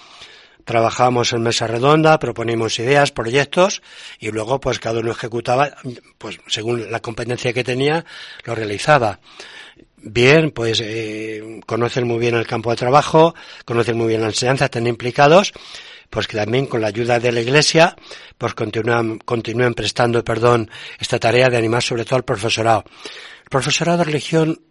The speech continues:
es clave. En este mundo que estamos, en esta cultura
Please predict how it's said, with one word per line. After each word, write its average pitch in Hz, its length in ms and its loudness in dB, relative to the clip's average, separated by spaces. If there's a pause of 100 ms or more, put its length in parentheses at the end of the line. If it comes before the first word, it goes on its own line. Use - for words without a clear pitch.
(480)
es 147 180 0
clave. 123 540 2 (640)
En 117 160 0
este 147 220 2
mundo 139 420 4
que 110 120 -4
estamos, 123 420 0
en 123 80 -2
esta 135 220 -2
cultura 123 580 4